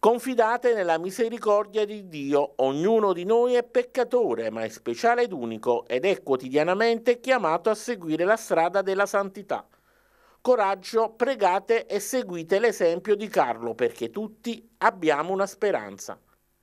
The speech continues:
Parole di Antonia Salzano, la mamma del beato Carlo Acutis, nel videomessaggio ai detenuti del carcere di Vallo della Lucania, questa mattina durante la cerimonia di presentazione del laboratorio di ostie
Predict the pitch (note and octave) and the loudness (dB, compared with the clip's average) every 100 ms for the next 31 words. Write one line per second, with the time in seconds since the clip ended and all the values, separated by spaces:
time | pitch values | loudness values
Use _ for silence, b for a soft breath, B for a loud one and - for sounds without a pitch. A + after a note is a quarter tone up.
0 | _ A#3 A#3+ G#3 A3 A3 E3+ D#3+ D#3+ G3 | _ 0 2 0 0 0 0 0 0 0
1 | G3 E3 D#3 G#3 A#3+ F#3+ E3+ F#3+ A3 G#3+ | 2 0 0 0 0 0 0 2 0 2
2 | D#3 D3+ F3 G3 F#3+ D#3 C#3+ C3+ C#3 D3+ | 2 2 0 0 0 0 -2 -2 0 2
3 | E3 D#3+ E3 D#3 F3 D#3 D#3+ E3 F3+ - | 2 0 -2 -2 0 0 0 0 0 0
4 | D#3 C#3+ - C#3+ D#3+ E3 A#3+ B3 - B3 | 0 -2 -2 -12 -12 -10 -10 -8 -8 -4
5 | D3+ C#3+ F3 A#3 A#3+ B3 - F#3 F#3+ G3 | -4 -4 -2 0 0 -2 0 0 0 -2
6 | G3 F#3+ A3+ B3+ A3+ G3+ G#3+ G#3+ A3+ - | 0 0 0 0 0 -2 0 0 0 2
7 | E3 E3 - G3 G#3+ G3+ E3 F3+ F#3+ F#3+ | 0 0 -2 -2 0 2 2 0 0 0
8 | F#3+ F#3+ C#3+ B2+ B2+ C3 b b b _ | -2 -4 -4 -2 -6 -8 b b b _
9 | - C#3 F#3+ G3+ A#3+ A3+ G#3+ A3+ A#3+ F#3 | -4 -2 0 0 -2 -4 -2 -2 2 0
10 | F3+ F#3 D#3+ - G3+ A#3+ G#3+ G#3 G#3 G#3 | 2 2 0 2 -2 0 0 0 -2 -2
11 | G3+ F#3 A3 A3 A3+ A3+ - E3 F#3 G3+ | 0 2 0 2 0 0 -2 0 2 2
12 | D3+ A#2 B2 C3 C#3+ D#3 G#3 G#3+ G#3+ G#3 | 2 2 0 2 2 2 2 0 0 0
13 | F#3 D3+ - - D#3+ | 2 2 -2 -4 -2